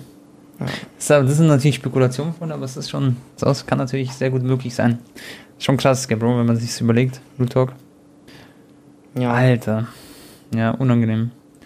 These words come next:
Speaker 2: Vor allem, wenn er dann wirklich nicht zum Abendessen kommt, das kann schon gut sein. Dann, ähm, Bro, hab ich, wo wir gerade bei Messi waren, springen wir vielleicht kurz rüber zu Cristiano Ronaldo.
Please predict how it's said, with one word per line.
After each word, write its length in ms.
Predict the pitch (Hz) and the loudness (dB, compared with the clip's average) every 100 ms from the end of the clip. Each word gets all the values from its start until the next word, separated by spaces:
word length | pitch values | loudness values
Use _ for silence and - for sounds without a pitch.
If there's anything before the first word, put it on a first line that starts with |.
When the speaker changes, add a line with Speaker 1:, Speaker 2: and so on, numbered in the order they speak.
| - | -20
Speaker 2:
Vor 120 | - 123 | 0 4
allem, 80 | |
wenn 100 | 127 | 6
er 60 | 123 | 4
dann 200 | 117 120 | 2 0
wirklich 300 | - 127 123 | 0 -2 0
nicht 120 | 131 | -2
zum 100 | 127 | 0
Abendessen 360 | 120 139 139 135 | 0 0 0 -2
kommt, 200 | 131 127 | -2 -4
das 240 | 127 - - _ _ - | -8 -16 -20 _ _ -4
kann 120 | 123 | -2
schon 160 | 127 | 0
gut 120 | 123 123 | 0 0
sein. 220 | 120 117 - - - - - - - _ _ - | 0 -2 -6 -20 -20 -20 -20 -20 -20 _ _ -2
Dann, 340 | 123 123 120 | 0 2 2
ähm, 440 | - 120 117 117 - - | 2 2 4 0 -2 -14
Bro, 180 | 135 135 | 0 2
hab 100 | 143 | 4
ich, 140 | 135 - | 2 2
wo 80 | |
wir 80 | 139 | 2
gerade 140 | 127 127 | 2 -2
bei 60 | |
Messi 260 | 123 143 151 | -2 -4 -4
waren, 300 | 147 147 143 - | -4 -2 -6 -10
springen 300 | - - 135 | -20 -4 -2
wir 60 | 131 | -2
vielleicht 240 | 131 127 | -4 -6
kurz 140 | 127 127 | -6 -4
rüber 160 | 131 | -4
zu 120 | 131 | -4
Cristiano 360 | 127 123 127 127 | -8 -4 0 2
Ronaldo. 440 | 120 120 143 165 | 2 2 2 -2